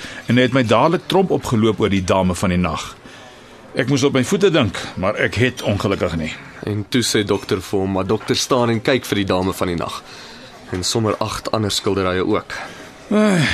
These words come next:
Speaker 1: ek moes gedink het voor ek gepraat het. Later bel hy my toe weer.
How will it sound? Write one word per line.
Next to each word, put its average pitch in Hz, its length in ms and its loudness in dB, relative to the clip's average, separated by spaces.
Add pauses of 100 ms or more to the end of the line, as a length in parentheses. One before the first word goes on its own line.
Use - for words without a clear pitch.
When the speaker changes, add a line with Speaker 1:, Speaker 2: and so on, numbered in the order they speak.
(120)
Speaker 1:
ek - 300 -8
moes 107 200 0
gedink 110 340 2
het 98 140 -4
voor 101 160 0
ek 87 80 -2
gepraat 82 480 -2
het. - 200 -8 (1160)
Later 123 300 4
bel 127 180 6
hy 139 100 6
my 127 180 6
toe 135 140 2
weer. 151 300 4